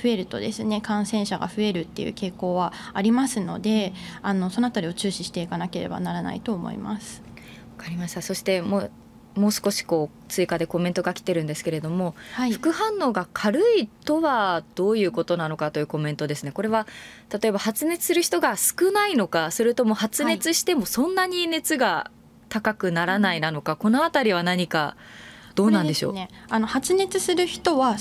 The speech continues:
Speaker 1: ま、まずそもそも少ないですし、
Speaker 2: はい。
Speaker 1: あと回復までの日数が早いんですよね。一日二日で収まったりですとか、
Speaker 2: はい。
Speaker 1: あの、ファイザー、あ、ま、この数値を見ていただければわかるんですけれども、
Speaker 2: はい。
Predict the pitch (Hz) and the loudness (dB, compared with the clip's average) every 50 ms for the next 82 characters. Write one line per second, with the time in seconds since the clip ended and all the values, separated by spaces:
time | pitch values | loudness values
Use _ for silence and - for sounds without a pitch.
0 | - - - 269 247 233 262 294 233 208 - 254 240 254 240 285 277 262 262 254 | 0 0 2 2 2 2 2 2 2 2 2 2 2 2 2 2 2 2 2 0
1 | - - - 277 277 285 285 254 208 185 233 214 214 - - 226 233 208 - 294 | -2 -2 0 2 4 4 4 2 2 0 -2 -4 -4 -6 -6 -6 -4 -2 0 0
2 | 294 269 220 - - - - 240 254 226 247 220 - - - 339 392 440 427 - | 2 2 2 0 -4 -6 -6 -2 0 0 0 0 -2 -2 0 2 2 2 0 -2
3 | - 403 392 392 392 320 277 220 185 180 190 202 190 - - - 285 269 226 180 | 0 2 2 4 4 4 4 4 4 4 4 4 2 2 0 2 2 2 2 0
4 | 175 - - 190 202 202 190 175 151 - - - - - - - - - - - | 0 0 0 2 2 2 2 2 0 -2 -6 -10 -14 -18 -18 -18 -18 -18 -16 -8
5 | - 202 190 170 170 - - - - 208 226 233 254 254 226 - 220 - 262 254 | -4 -2 -2 -2 -2 -2 -4 -4 -4 -2 0 0 0 0 -2 -2 0 2 2 2
6 | 240 247 262 233 233 226 - - 220 214 - - 202 214 202 196 196 190 - - | 2 2 2 2 2 0 0 0 0 0 0 0 0 0 0 0 0 -2 -4 -6
7 | - - - - 214 - - - 220 - 247 240 233 202 - - - - 208 202 | -8 -6 -8 -10 -10 -10 -10 -10 -4 0 0 2 2 2 0 -4 -8 -8 -8 -6
8 | 185 165 - - 214 208 208 202 196 190 190 190 185 - - - - - - - | -8 -6 -2 0 2 2 2 2 2 0 0 -2 -4 -6 -8 -14 -18 -20 -20 -20
9 | - - - - - - - - - 311 302 277 226 214 185 190 - 226 214 - | -20 -20 -20 -20 -20 -20 -18 -2 2 2 4 4 4 4 2 2 2 2 2 2
10 | - 247 226 - 254 262 254 - 381 381 370 - 202 185 196 - 214 180 175 180 | 2 2 2 2 2 2 2 2 0 0 2 2 2 2 2 2 0 0 0 0
11 | 165 165 170 - 185 170 170 180 170 180 185 - 202 185 - - 76 - 220 - | 0 0 0 0 0 0 0 0 0 0 0 0 -2 -2 -2 -4 -4 -6 -6 -6
12 | - - 233 233 220 233 247 254 233 226 | -6 -6 -4 -4 -2 0 2 2 2 0